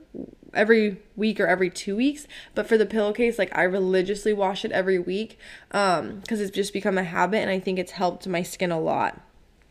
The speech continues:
And then last but not least, number twenty-three is, uh, finding a hobby is important. Um, I have seen in my life how finding a hobby has made things so much better. And for me, the podcast has opened so many doors and has allowed me to meet so many people.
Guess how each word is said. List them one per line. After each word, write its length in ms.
And 140
then 160
last 240
but 80
not 220
least, 240
number 180
twenty-three 680
is, 340
uh, 280
finding 360
a 60
hobby 400
is 100
important. 800
Um, 320
I 240
have 340
seen 340
in 100
my 180
life 320
how 200
finding 360
a 40
hobby 400
has 160
made 260
things 200
so 140
much 240
better. 360
And 420
for 140
me, 400
the 140
podcast 600
has 120
opened 380
so 140
many 180
doors 480
and 120
has 140
allowed 320
me 80
to 80
meet 220
so 120
many 160
people. 640